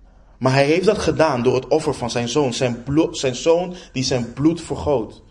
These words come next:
die vrijwillig voor ons aan het kruis is gegaan, in gehoorzaamheid aan de Vader. Let op de zalige woorden van onze zaligmaker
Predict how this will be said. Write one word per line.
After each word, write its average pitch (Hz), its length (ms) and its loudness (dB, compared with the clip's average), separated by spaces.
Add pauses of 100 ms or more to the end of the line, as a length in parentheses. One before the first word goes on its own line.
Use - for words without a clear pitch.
(360)
die 147 160 -2
vrijwillig 147 560 2
voor 143 180 -2
ons 127 180 -4
aan 113 80 0
het 113 140 -6
kruis 143 340 0
is - 100 -10
gegaan, 98 400 -10 (280)
in 113 140 -4
gehoorzaamheid 123 680 0
aan 113 100 -6
de 110 80 -4
Vader. 110 420 -6 (260)
Let 160 140 2
op 196 100 0
de 175 60 -4
zalige 156 460 0
woorden 123 220 -2
van 120 120 -2
onze 117 180 -8
zaligmaker 107 720 -4